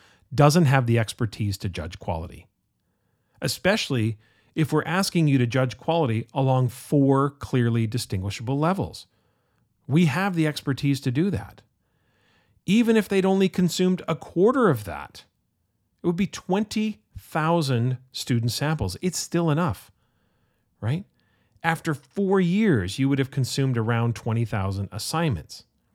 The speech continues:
But still, new teachers, of course, would need their colleagues to help calibrate, and that's how we build their professional expertise. But we are more expert, and our professional judgments are valid.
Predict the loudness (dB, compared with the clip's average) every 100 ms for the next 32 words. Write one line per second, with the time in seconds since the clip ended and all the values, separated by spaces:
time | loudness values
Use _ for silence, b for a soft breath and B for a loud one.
0 | _ _ _ _ _ _ _ _ _ _
1 | _ _ _ -6 0 2 2 0 -4 2
2 | 4 6 2 -2 0 -2 -2 -2 2 2
3 | 2 -2 0 0 2 2 0 0 0 2
4 | 0 0 -2 -2 2 4 4 4 2 0
5 | -2 -2 -2 0 -2 -2 0 0 0 -2
6 | -4 -4 -6 -8 -10 -6 0 0 -2 -6
7 | -8 b b b b b -10 0 4 4
8 | 4 2 0 0 2 0 0 -4 -6 -6
9 | -4 -4 -8 -16 -10 -6 -4 -6 -8 -14
10 | _ -2 0 0 -2 -2 -2 -2 -2 -2
11 | -2 -2 -2 -4 -6 -6 -6 -6 -4 -4
12 | -2 -2 -6